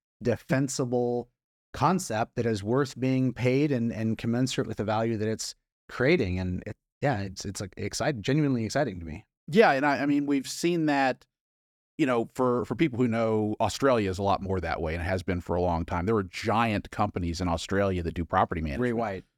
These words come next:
Speaker 2: Yeah, a perfect example. Um, that's not really a thing yet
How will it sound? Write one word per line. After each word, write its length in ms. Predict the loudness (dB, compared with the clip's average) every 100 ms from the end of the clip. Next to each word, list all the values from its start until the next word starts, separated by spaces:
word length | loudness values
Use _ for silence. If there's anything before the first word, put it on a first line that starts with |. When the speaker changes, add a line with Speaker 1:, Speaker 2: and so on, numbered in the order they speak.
| _ 2
Speaker 2:
Yeah, 240 | 2 2
a 40 | -2
perfect 300 | -2 0 -2
example. 520 | 0 -2 -2 -2 -2
Um, 260 | 0 0 2
that's 240 | 2 4
not 140 | 2
really 220 | 4 2 0
a 80 | -2 -4
thing 280 | -2 0 0
yet 300 | 0 0